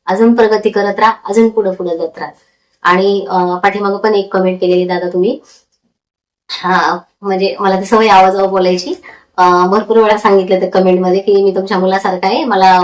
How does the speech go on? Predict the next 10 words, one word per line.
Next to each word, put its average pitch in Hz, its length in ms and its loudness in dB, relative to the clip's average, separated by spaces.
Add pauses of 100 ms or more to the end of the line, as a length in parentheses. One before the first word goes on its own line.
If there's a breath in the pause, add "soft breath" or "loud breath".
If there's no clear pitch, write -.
गोपाळ 196 240 0
म्हणत 196 300 0
जा." 202 160 -6 (440 loud breath)
तर, 190 200 0
अं, 185 100 0
ह्या 202 140 2
कमेंट 208 260 0
मध्ये 196 220 0
मी 196 100 -2
सांगते 190 380 -4